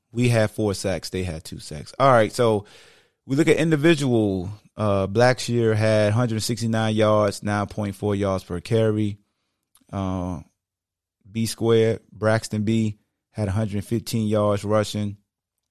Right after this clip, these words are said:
You factor in the twenty-two yards lost for the sacks. He averaged nine point six yards a rush. He had a long of seventy-one. Blackshear had a long of fifty. Both of those, we ran them down and made them settle for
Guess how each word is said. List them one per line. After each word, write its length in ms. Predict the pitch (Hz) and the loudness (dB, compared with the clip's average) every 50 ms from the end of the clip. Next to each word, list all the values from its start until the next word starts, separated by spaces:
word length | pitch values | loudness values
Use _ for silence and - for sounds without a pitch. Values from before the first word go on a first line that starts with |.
| - - | -16 -10
You 180 | 101 107 110 | -6 -6 -6
factor 440 | 92 - 104 107 104 - - 101 104 | -2 0 0 0 0 -2 -4 -2 -2
in 220 | 104 107 104 107 101 | 0 0 0 -2 -2
the 80 | 95 | -4
twenty-two 400 | - - 113 110 107 101 - 110 | -6 -4 -4 -4 -4 -2 -2 -2
yards 340 | 101 104 104 104 101 95 - | 0 2 2 2 2 0 0
lost 460 | 98 101 101 101 101 101 - - - _ _ _ _ _ _ _ _ _ _ _ _ _ _ - | 0 2 2 2 2 0 -2 -6 -14 _ _ _ _ _ _ _ _ _ _ _ _ _ _ -4
for 280 | 107 104 104 101 101 | -2 0 0 0 -2
the 120 | 92 - - | -2 -4 -6
sacks. 480 | - - 117 117 117 - - - - | -2 0 2 2 2 2 0 -4 -6
He 160 | - 104 - | -4 -4 -2
averaged 260 | 101 101 95 95 90 101 | -2 -2 -2 -4 -4 -4
nine 220 | 101 104 101 98 | -2 -2 -2 -4
point 260 | - - 101 101 98 | -4 -6 -6 -6 -6
six 320 | - - 110 101 - - - | -6 -6 -6 -6 -6 -4 -2
yards 400 | 107 104 101 98 98 87 - - | 0 2 2 2 0 -2 -4 -6
a 80 | - | -6
rush. 300 | 98 98 104 101 101 - | -2 -2 0 0 -2 -2
He 80 | - 113 | -2 0
had 180 | 107 101 98 | 0 0 0
a 80 | 98 95 | -2 -4
long 380 | 90 95 104 104 107 107 101 98 | -4 -4 -4 -2 -2 -2 -4 -4
of 80 | 95 | -4
seventy-one. 720 | - - 117 120 131 147 143 139 123 117 113 113 107 107 - _ _ _ _ _ _ _ - | -2 2 2 2 2 0 -2 -2 0 0 0 -2 -2 -6 -8 _ _ _ _ _ _ _ -4
Blackshear 400 | 104 107 107 110 - - 117 110 | 0 0 0 0 0 -2 -2 0
had 140 | 104 104 98 | 0 0 0
a 60 | 98 | 0
long 280 | 98 101 101 98 92 98 | -2 -2 -2 -2 -4 -6
of 80 | 95 | -8
fifty. 380 | - - 120 104 - - 82 85 | -6 -4 -4 -4 -4 -6 -10 -6
Both 280 | 101 92 104 104 - | -2 -2 -2 -2 -2
of 40 | 107 | -2
those, 500 | 101 104 107 107 104 101 101 101 - - _ _ _ _ _ _ _ _ _ | -2 0 0 0 0 -2 -4 -6 -8 -14 _ _ _ _ _ _ _ _ _
we 100 | - 101 | -8 -6
ran 260 | 98 95 101 101 101 98 | -4 -2 -2 -2 -2 -2
them 120 | 95 95 | -2 -2
down 460 | 95 110 120 123 123 123 120 120 - - | 0 0 0 0 0 -2 -4 -4 -6 -6
and 120 | 98 98 | -8 -6
made 160 | 101 101 98 | -6 -4 -6
them 80 | 101 92 | -6 -6
settle 380 | - - 104 101 98 98 98 | -6 -4 -2 -2 -2 -2 -4
for 540 | 92 - - 98 98 95 95 92 90 92 87 | -6 -8 -6 -4 -2 -2 -2 -2 -4 -6 -8